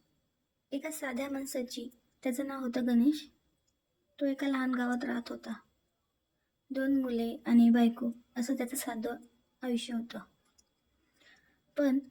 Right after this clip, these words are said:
अचानक त्याच्या आयुष्याने वेगळीच वळण घेतली. त्याचा एक दिवस कारखान्यातून येताना अपघात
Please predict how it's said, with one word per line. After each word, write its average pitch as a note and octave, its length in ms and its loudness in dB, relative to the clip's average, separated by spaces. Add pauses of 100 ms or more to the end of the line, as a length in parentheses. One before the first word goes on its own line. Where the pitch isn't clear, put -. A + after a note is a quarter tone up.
(280)
अचानक C#4 340 -6
त्याच्या C4 240 -8
आयुष्याने A#3+ 480 -6
वेगळीच A#3+ 400 0
वळण A#3 160 4
घेतली. - 400 0 (1000)
त्याचा B3+ 280 -10 (140)
एक C4 180 0
दिवस B3+ 360 -2 (580)
कारखान्यातून C#4+ 600 -2
येताना B3 440 2 (1600)
अपघात A#3+ 240 -4